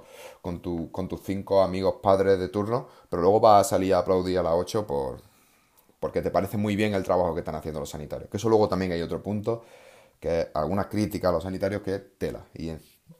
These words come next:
y por suerte o desgracia lo he vivido de primera mano, así que puedo hablar algo de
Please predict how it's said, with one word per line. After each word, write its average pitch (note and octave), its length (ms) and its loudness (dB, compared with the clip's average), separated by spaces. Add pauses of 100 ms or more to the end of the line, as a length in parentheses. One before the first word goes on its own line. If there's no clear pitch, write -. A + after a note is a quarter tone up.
y F#2 140 -4
por - 260 0
suerte G#2 280 0
o G#2 40 6
desgracia G#2 580 2
lo F2+ 320 -4
he F#2+ 60 2
vivido F#2 320 2
de F2 60 2
primera E2 340 -2
mano, F#2+ 300 -4 (280)
así - 200 -8
que F2 100 0
puedo D2 220 -6
hablar B1+ 220 -4
algo C#2+ 240 -8
de D2+ 260 -4